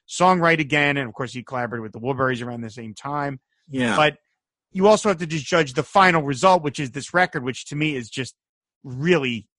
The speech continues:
Speaker 1: frust-, knowing how much good material is out there and knowing this is what they decided to put out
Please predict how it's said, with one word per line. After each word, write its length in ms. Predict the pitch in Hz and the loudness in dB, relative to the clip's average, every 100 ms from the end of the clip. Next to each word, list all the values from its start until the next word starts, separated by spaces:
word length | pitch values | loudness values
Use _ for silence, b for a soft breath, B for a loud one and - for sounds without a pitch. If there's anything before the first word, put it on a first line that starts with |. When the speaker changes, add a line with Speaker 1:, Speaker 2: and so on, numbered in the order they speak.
| - | 2
Speaker 1:
frust-, 240 | 175 - - | 2 2 -2
knowing 340 | 175 247 269 | 4 6 6
how 120 | 226 | 2
much 200 | 226 190 | 2 0
good 140 | - 190 | 0 0
material 320 | 185 202 175 | 0 0 -2
is 80 | 156 | 0
out 80 | 165 | -2
there 180 | 151 - b - | -2 -4 b -4
and 100 | 151 | 2
knowing 360 | 175 165 131 123 | 2 2 -2 6
this 260 | 196 185 | 6 6
is 120 | 185 | -2
what 160 | 147 165 | -2 -2
they 100 | 156 | -2
decided 380 | 135 - 151 135 | -4 -2 -2 -2
to 60 | |
put 180 | - 147 | -4 0
out 260 | 135 123 | 2 2